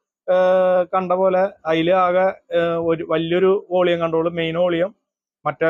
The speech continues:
പഴയതിൽ ഇരിക്കുന്നത്. പുതിയതിൽ നമ്മളിപ്പോ രണ്ട് സൈഡിലും ബാസ്, ഏഹ്, സബിന്റെയും അതേപോലെ, ഏഹ്, സ്റ്റീരിയോന്റെയും വോളിയം രണ്ട് സൈഡിലേക്ക് ആക്കിയിട്ടുണ്ട്. ഏഹ്, ഇതേപോലത്തെ ഡയലിലാക്കിയിട്ടുണ്ട്. പിന്നെ അതുപോലെ ബാസ്, ട്രബിൾ, ഗെയിൻ, പവർ സ്വിച്ച്, യു എസ് ബി,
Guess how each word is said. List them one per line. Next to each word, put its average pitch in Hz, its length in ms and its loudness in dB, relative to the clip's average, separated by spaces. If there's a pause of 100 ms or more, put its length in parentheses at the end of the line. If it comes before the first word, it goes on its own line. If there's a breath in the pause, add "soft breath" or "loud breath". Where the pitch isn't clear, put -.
(120)
പഴയതിൽ 156 420 0
ഇരിക്കുന്നത്. 160 400 -2 (100)
പുതിയതിൽ 151 380 -4 (100)
നമ്മളിപ്പോ 185 320 -4
രണ്ട് 185 240 -4
സൈഡിലും 185 400 -2 (120)
ബാസ്, 165 380 -2 (100)
ഏഹ്, 160 200 -2
സബിന്റെയും 156 560 -6 (120)
അതേപോലെ, 156 360 -2 (560)
ഏഹ്, 147 260 -2
സ്റ്റീരിയോന്റെയും 160 680 -2
വോളിയം 165 300 -2
രണ്ട് 170 240 -6
സൈഡിലേക്ക് 156 460 -4
ആക്കിയിട്ടുണ്ട്. 147 400 -6 (220)
ഏഹ്, 143 160 -2
ഇതേപോലത്തെ 143 460 -2
ഡയലിലാക്കിയിട്ടുണ്ട്. 143 680 -6 (440)
പിന്നെ 135 180 -2
അതുപോലെ 170 320 2
ബാസ്, 170 380 0
ട്രബിൾ, 170 260 -2 (140)
ഗെയിൻ, 147 220 -2 (320)
പവർ 143 220 0
സ്വിച്ച്, 143 340 -12 (160)
യു 156 200 -2
എസ് - 160 -6
ബി, 139 100 -8